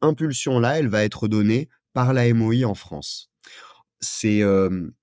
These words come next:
un nom qu'il faut citer, Giulio Ceretti, qui est un communiste italien, membre du comité central du Parti communiste français, et qui est le dirigeant de la M O I à partir de mille neuf cent trente-quatre.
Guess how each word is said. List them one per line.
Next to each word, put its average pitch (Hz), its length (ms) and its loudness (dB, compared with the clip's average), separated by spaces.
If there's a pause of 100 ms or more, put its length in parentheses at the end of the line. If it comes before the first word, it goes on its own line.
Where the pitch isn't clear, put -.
(180)
un 107 100 2
nom 139 160 4
qu'il 120 160 -4
faut 123 120 0
citer, 131 400 0
Giulio 117 320 0
Ceretti, 139 680 -2
qui - 160 -4
est 98 160 -2
un 90 160 -2
communiste 98 600 -2
italien, 127 560 0 (540)
membre 113 640 2
du 95 280 -10
comité 120 400 0
central 110 500 -4
du 98 140 -10
Parti - 340 -8
communiste 92 640 -6 (160)
français, 120 720 -4 (280)
et 117 160 2
qui 147 360 -4
est 156 240 0
le 110 200 2
dirigeant 127 520 0
de 127 80 -2
la 107 100 2
M 110 160 2
O 110 100 0
I 147 140 -2
à 127 60 -2
partir 127 340 -4
de 127 80 -2
mille 110 140 -2
neuf 107 160 -2
cent 147 120 -6
trente-quatre. 101 600 -8